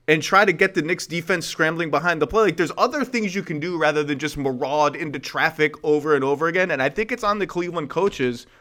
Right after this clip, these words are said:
to kinda do some of this stuff. And they're a hundred times smarter than me. If I can think of some of these things, they, they can think of nine million other things.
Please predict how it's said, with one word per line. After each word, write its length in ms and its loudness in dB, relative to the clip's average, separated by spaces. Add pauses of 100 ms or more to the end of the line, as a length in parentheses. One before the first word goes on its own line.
(500)
to 100 -6
kinda 240 4
do 220 -2
some 240 2
of 80 -2
this 120 -4
stuff. 180 2
And 80 0
they're 100 4
a 160 0
hundred 240 0
times 240 0
smarter 300 2
than 160 -4
me. 320 -2
If 100 -8
I 100 2
can 160 -4
think 160 -4
of 80 -4
some 160 0
of 60 -4
these 160 -6
things, 220 -4
they, 140 2
they 260 -4
can 160 -6
think 160 -2
of 100 -2
nine 300 0
million 280 0
other 220 0
things. 420 -14